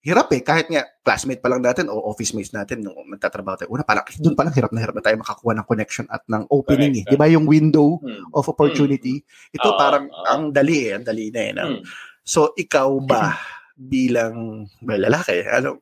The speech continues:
Speaker 1: anong sa palagay mo dapat ang ma-, ano, ano, ano mga manifestations na gusto ka
Speaker 2: Ako,
Speaker 1: ng lalaki?
Speaker 2: tama. Tama yung sinasabi mo, yung attention. Parang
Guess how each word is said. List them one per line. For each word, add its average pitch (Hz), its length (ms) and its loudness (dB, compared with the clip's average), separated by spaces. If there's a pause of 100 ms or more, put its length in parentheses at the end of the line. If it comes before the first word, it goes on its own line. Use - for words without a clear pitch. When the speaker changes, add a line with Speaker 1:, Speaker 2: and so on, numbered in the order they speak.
Speaker 1:
anong 156 280 -2
sa 147 180 0
palagay 120 380 0
mo 120 100 -6
dapat 110 340 -4 (920)
ang 123 200 -4
ma-, 123 140 -4
ano, 135 220 0
ano, 147 260 0
ano 156 100 2
mga 139 220 0
manifestations - 880 -6 (140)
na - 100 -16
gusto 120 260 -8
ka - 140 0
Speaker 2:
Ako, - 20 -4
Speaker 1:
ng 269 220 8
lalaki? 220 240 2 (180)
Speaker 2:
tama. 214 300 4 (180)
Tama 233 300 2
yung 226 80 -4
sinasabi 143 400 2
mo, 123 120 -6
yung 143 200 -2
attention. 123 560 -2 (420)
Parang 139 360 2